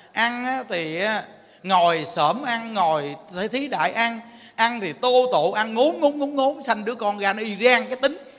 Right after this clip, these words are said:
của người mẹ khi mang thai luôn. Không có giỡn đâu, y rang luôn đó quý vị. Nó, ví dụ như bây giờ quý vị đi đến đây nhìn những đứa hoài đi, mà cái người mang bầu mà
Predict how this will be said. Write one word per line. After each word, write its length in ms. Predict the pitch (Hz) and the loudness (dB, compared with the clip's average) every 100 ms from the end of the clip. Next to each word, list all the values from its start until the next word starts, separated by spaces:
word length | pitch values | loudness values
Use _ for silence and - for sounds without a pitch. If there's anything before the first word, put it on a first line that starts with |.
| - - | -20 -4
của 100 | 208 | -2
người 200 | 208 165 | 0 -2
mẹ 360 | 156 147 160 180 | 0 2 2 0
khi 120 | 202 | -4
mang 180 | 190 185 | -4 -6
thai 200 | 175 180 | 0 2
luôn. 180 | 180 170 - - - - _ _ _ _ | 2 0 -4 -18 -20 -20 _ _ _ _
Không 80 | 254 | -10
có 60 | 277 | 0
giỡn 280 | 196 226 | 2 2
đâu, 120 | 262 247 | 2 -2
y 140 | 262 | 0
rang 240 | 277 285 | 2 2
luôn 160 | 285 285 | 2 0
đó 80 | 302 | -2
quý 100 | 320 | 4
vị. 300 | 240 240 240 - - - - - _ _ - | 8 8 4 -8 -16 -20 -20 -20 _ _ -6
Nó, 300 | 226 247 240 | 0 0 0
ví 140 | 269 | 0
dụ 140 | 247 | 2
như 140 | 220 240 | 2 0
bây 100 | 233 | 0
giờ 120 | 214 | -2
quý 120 | 254 | 0
vị 240 | 247 202 233 | 2 2 2
đi 120 | 240 | 0
đến 160 | 247 | 0
đây 200 | 247 233 | 2 0
nhìn 220 | 220 208 190 | 0 -2 -2
những 140 | 214 | -6
đứa 80 | 277 | -4
hoài 340 | 233 196 202 | 4 6 6
đi, 140 | 220 214 - - - - 180 | 4 2 -2 -18 -20 -16 0
mà 160 | 190 | 0
cái 160 | 214 269 | 2 0
người 180 | 226 190 | 2 2
mang 200 | 220 226 | 0 4
bầu 220 | 190 185 | 2 4
mà 160 | 180 | 0